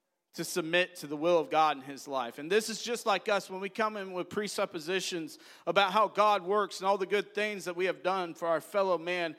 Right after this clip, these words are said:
and lose sight of what it is that really needs to change in order for us to be in a covenant relationship with Jesus.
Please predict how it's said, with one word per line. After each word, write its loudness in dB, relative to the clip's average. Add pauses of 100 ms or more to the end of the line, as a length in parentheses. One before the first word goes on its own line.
(280)
and 0
lose 0
sight 4
of -8
what -2
it -2
is 0
that -4
really 2
needs -8
to -14
change -4
in -8
order -2
for -4
us -2
to -14
be -6
in -6
a -8
covenant -4
relationship -8
with -16
Jesus. -10